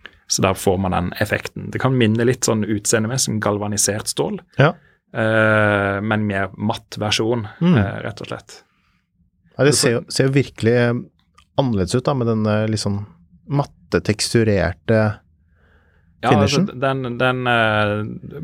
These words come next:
Speaker 1: bildene rettferdiggjør ikke helt den, eh, den klokka der, for at det, det er sånn der, se den live, da, da får du liksom følelsen av at den, det her, det kjennes ut som det er noe mer.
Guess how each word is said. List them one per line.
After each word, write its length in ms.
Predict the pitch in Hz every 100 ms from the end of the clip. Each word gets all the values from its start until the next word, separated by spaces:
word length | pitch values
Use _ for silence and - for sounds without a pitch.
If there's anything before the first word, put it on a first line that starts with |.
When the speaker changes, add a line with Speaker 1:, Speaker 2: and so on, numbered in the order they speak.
| -
Speaker 1:
bildene 420 | 117 107 104 131
rettferdiggjør 560 | 120 - 101 110 104 92
ikke 160 | - 98
helt 260 | 95 -
den, 360 | - 92 90 92
eh, 600 | 92 95 95 98 98 98
den 160 | 98 101
klokka 240 | - -
der, 80 | 95
for 160 | - -
at 80 |
det, 100 | - 98 101 101
det 40 | 101
er 60 |
sånn 180 | 101 90
der, 280 | 90 107 107 - -
se 200 | - 95
den 340 | 104 98 95 -
live, 400 | 101 104 113 92
da, 680 | 92 95 92 92 90 90 98
da 100 | 104
får 380 | 95 92 92 95
du 80 | 98
liksom 260 | 101 98
følelsen 500 | - 95 90 92 95
av 140 | 92 90
at 140 | 87
den, 320 | - 87 104 -
det 100 | -
her, 140 | 101 - 135
det 160 | -
kjennes 400 | - 101 104 -
ut 100 | 101
som 140 | - 101
det 60 |
er 60 | 98
noe 100 | 104
mer. 220 | 104